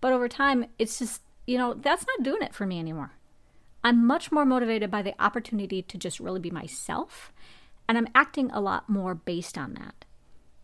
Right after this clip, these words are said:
So just keep observing and adjust where you need to.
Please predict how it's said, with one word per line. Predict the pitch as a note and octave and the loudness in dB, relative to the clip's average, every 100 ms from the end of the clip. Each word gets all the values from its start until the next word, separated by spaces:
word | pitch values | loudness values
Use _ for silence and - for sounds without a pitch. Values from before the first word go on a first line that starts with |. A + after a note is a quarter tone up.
| - | -18
So | - C4 | -2 0
just | A3 D4+ | 2 0
keep | - F4+ - | 2 0 0
observing | - - - C4 C#4+ A3 - G3+ - | -8 -8 -2 0 0 -4 -8 -10 -2
and | G#3 | -2
adjust | G3+ A3+ A#3 - | 2 0 0 -2
where | G#3 | -2
you | A3+ | 2
need | A#3+ D4+ | 2 2
to. | - - | -4 -12